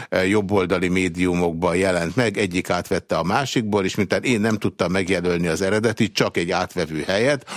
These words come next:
amit egyébként nem perelt be Szikszai Péter, csak engem perelt be, az összes többit, ami átvette, nem,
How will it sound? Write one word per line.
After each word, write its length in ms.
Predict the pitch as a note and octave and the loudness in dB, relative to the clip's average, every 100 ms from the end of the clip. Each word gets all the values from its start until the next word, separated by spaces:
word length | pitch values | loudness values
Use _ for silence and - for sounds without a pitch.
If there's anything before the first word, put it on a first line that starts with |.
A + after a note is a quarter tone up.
| D#3 | -2
amit 300 | - C#3+ B2 | 0 0 2
egyébként 420 | A#2+ A2+ G#2+ B2 A#2 | 2 2 0 2 4
nem 180 | D3 | 2
perelt 460 | - E2 D2+ C#2 C#2 | 0 -2 -2 -4 -6
be 220 | C#2+ - - - | -6 -6 -10 -2
Szikszai 400 | A#2+ G2+ G2 F2 | 0 2 0 2
Péter, 380 | F2+ E2 E2+ | 0 0 0
csak 300 | - D#3+ - | 2 0 0
engem 360 | - F2 E2+ D#2+ | -4 -2 -2 -2
perelt 340 | - F2 E2 | -2 0 0
be, 80 | F#2+ | 0
az 140 | G#2 - | 0 2
összes 340 | E3 - F#2+ | 2 2 -2
többit, 320 | - G2 F#2 | 0 0 0
ami 180 | F#2+ F2+ | 0 2
átvette, 480 | F2 F2+ F2 D#2+ D#2+ | 0 0 -4 -2 -2
nem, 260 | F2+ C3+ | 0 0